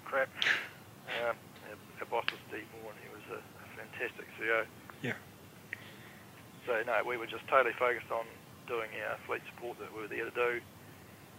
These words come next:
Speaker 1: and we didn't get dragged into all the other stupid Navy business on base, although we still had to put up with their, their way of operating, which is a little bit strange and different to us. They, they treated the base like a ship.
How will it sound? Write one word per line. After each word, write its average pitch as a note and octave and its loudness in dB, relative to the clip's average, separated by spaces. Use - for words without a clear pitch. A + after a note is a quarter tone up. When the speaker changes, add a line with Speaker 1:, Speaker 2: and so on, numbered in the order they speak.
Speaker 1:
and G#2+ -8
we - -10
didn't A2 -6
get A2 -6
dragged A2+ 0
into - -12
all A#2 -12
the A2+ -6
other A2 -4
stupid - -12
Navy A2 -2
business G#2+ -10
on A2 -6
base, A#2 6
although A#2 4
we G#2+ -8
still A#2 -2
had G2+ 4
to G#2+ -6
put A2+ 0
up G#2 0
with G#2+ -10
their, A2 -4
their A2 -10
way A#2 6
of G#2+ 2
operating, A2+ 4
which - -10
is - -14
a A#2+ -6
little A2+ -4
bit G#2 -8
strange A#2+ 2
and G#2+ -14
different A2 -8
to A#2 0
us. - -6
They, A2 -2
they - -4
treated C3+ 4
the A2 -4
base A#2+ 8
like A2 4
a - 2
ship. A#2+ 6